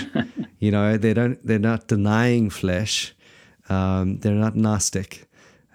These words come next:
Speaker 2: uh, but they don't live after
Speaker 1: Exactly.
Speaker 2: it. It's not their only hope. Uh, Second Corinthians ten three. Um,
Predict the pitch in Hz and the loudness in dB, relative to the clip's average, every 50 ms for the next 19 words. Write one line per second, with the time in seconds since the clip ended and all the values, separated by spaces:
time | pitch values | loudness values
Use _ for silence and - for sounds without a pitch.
0 | - 104 98 92 90 95 - - 95 95 - 101 101 98 - - 95 98 98 87 | -8 -8 -6 -6 -6 -6 -4 -4 -4 -2 -2 -2 -2 -2 -4 -4 -4 -4 -4 -4
1 | - 87 90 90 95 95 - 95 95 95 95 95 90 - - 107 92 90 - 98 | -4 -4 -4 -4 -4 -4 -4 -6 -6 -6 -6 -6 -8 -6 -4 -4 -4 -4 -4 -4
2 | 90 90 90 90 90 87 82 87 90 95 - - - - - - - - - - | -4 -2 -2 -2 -4 -4 -4 -4 -6 -6 -10 -14 -20 -20 -20 -20 -20 -16 -6 -2
3 | 101 101 104 101 104 104 101 98 - - - - - - 127 - - 101 104 110 | 0 0 2 2 0 0 0 -2 -4 -6 -8 -6 -2 -2 -2 -2 -2 -4 -4 -4
4 | 101 - 110 101 92 - - 104 98 95 - - 113 117 104 87 - - - _ | -2 -2 -2 -4 -2 -2 -2 -2 -2 -4 -4 -2 -2 -2 -2 -2 -4 -10 -18 _
5 | _ _ _ _ - - - - _ _ - - 87 85 85 85 85 87 87 87 | _ _ _ _ -20 -20 -20 -20 _ _ -10 -8 -6 -6 -4 -6 -6 -6 -6 -8
6 | 90 90 | -10 -12